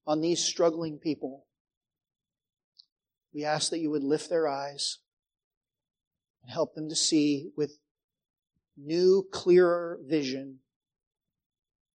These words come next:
that their righteousness is Jesus Christ himself.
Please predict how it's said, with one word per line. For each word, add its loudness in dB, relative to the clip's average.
that -8
their 2
righteousness -2
is -6
Jesus -2
Christ -6
himself. -8